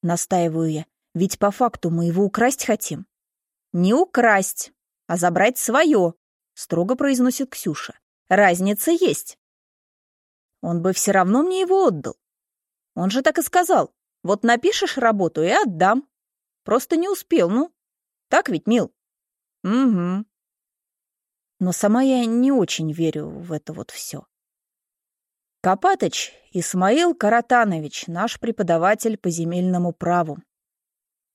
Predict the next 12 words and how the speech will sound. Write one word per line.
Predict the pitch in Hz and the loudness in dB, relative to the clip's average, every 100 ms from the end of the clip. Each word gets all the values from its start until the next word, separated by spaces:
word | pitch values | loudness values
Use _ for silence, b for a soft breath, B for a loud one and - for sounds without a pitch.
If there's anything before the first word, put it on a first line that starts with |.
| _ | _
Почему | - - 233 | -8 0 0
Копатыч? | 247 277 330 330 175 - _ _ _ _ _ _ _ _ - | 2 2 2 0 -6 -12 _ _ _ _ _ _ _ _ -12
Ну, | 381 | -12
потому | - 311 269 | -2 2 2
что | 320 - 302 | 0 0 -2
произнести | - 220 240 226 247 - 262 | 0 0 2 2 0 -2 0
его | 254 226 | 0 2
имя, | 247 240 233 | 0 2 0
отчество | 269 - 202 - 170 | -2 -4 -8 -8 -4
не | 170 165 | -4 -2
так-то | 254 - 156 | -4 -4 -6
легко. | 143 - 170 | -6 -8 -8